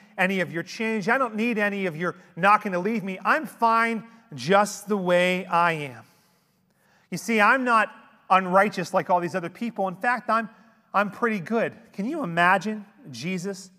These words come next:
looking at those teachers of the law, those Pharisees, as he told this? This parable reveals to us the depths of God's heart that they did not understand. The secret of the kingdom of God,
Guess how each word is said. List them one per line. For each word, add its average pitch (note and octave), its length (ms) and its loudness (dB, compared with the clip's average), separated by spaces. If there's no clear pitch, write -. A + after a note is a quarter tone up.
looking F3+ 300 -4
at E3+ 160 -6
those C#3+ 360 -4
teachers F#3+ 400 -6
of E3 60 -6
the D3 80 -2
law, D#3 260 6
those D3 220 -2
Pharisees, E3 640 -2
as D#3 140 -8
he D3+ 100 -14
told D3+ 400 -4
this? F3 360 -14
This G3 160 -4
parable G#3+ 500 -2
reveals E3+ 580 -6
to D3+ 220 -8
us D3 140 -6
the D#3+ 100 -12
depths E3+ 400 -2
of D#3 140 -10
God's E3 320 0
heart D3 320 -4
that E3+ 360 2
they G#3+ 360 0
did F3+ 140 0
not F#3 260 6
understand. F#3 540 0
The F3+ 80 -2
secret B3 440 -4
of A3 80 -2
the G3+ 80 -2
kingdom A3+ 360 -4
of G#3 160 -2
God, G3+ 380 2